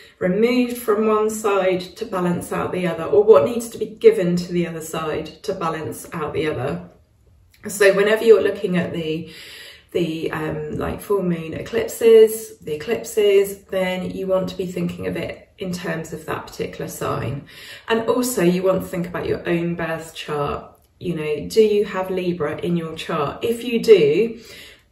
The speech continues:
that, that will be the area, that will be the house, that will be the area that this is related to. So those themes of redressing balance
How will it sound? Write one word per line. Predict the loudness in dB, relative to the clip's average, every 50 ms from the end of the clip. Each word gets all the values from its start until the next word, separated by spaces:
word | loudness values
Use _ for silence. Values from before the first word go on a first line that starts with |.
| _ _
that, | -2 0 0 0 0
that | 0 0 2 0
will | -2 0
be | 2 2 4
the | 4 4 4
area, | 4 4 2 2 0 0
that | 0 0 2 2
will | 2
be | 2 2 0
the | 0 -2 -6
house, | -8 -6 -4 -2 -2 0 0 2 2 0 0 -2 -8 -10 -12 -14 -16 -20 -20 -20 -20 -20 -20 _ _ _ 0
that | 0 0 6 6
will | 6 8
be | 8 8 6 6
the | 2 0 -4 -4
area | -2 0 2 2 2 0 0 2 2 2 2 0 -2 -4
that | -4 -6 -6 -6 -4 -2
this | -2 -2 -2 -4 -8 -6
is | -4 -4 -2 -2 -2
related | -2 -2 -2 -2 -4 -6 -8 -8 -8 -8 -10 -8
to. | -6 -4 -4 -4 -4 -4
So | -2 0 2
those | 6 6 6 6 4 0 -8
themes | -14 -2 2 4 4 4 4 2 0 0 -2 -2 -6
of | -10 -8 -6
redressing | -6 -6 -6 -8 -8 -8 -10 -8 -6 -6 -6 -6 -6
balance | -4 -2 -2 0 0 0 -2 -2 -4 -4 -4 -8 -12 -14 -16 -18 -20